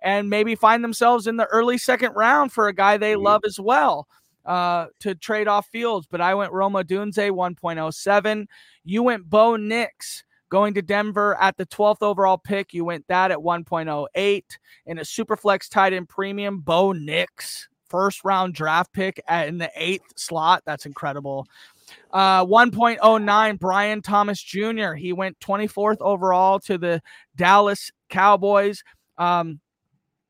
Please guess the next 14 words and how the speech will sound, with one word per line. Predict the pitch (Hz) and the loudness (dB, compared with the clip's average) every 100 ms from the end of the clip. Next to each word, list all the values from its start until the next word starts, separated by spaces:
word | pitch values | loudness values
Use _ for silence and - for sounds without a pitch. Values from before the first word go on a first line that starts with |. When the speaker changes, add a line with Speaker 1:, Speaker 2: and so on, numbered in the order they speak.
| _ - | _ -4
Speaker 1:
Dallas | 180 226 247 | 2 2 4
Cowboys | 247 247 247 233 | 4 4 4 0
is | 214 | -2
a | 196 | -4
nuts | 196 214 - | -2 -2 -2
landing | 202 214 220 220 | -4 -2 -2 -6
spot | - 214 214 | 2 2 2
for | - 214 | 0 0
a | |
Speaker 2:
Yes. | 202 | 0
Speaker 1:
receiver, | 202 - 214 202 220 | -2 -6 -8 -2 2
I | 214 | 2
believe. | 208 214 226 226 214 | 0 -2 -4 -6 -8
Speaker 2:
Yes, | - | -14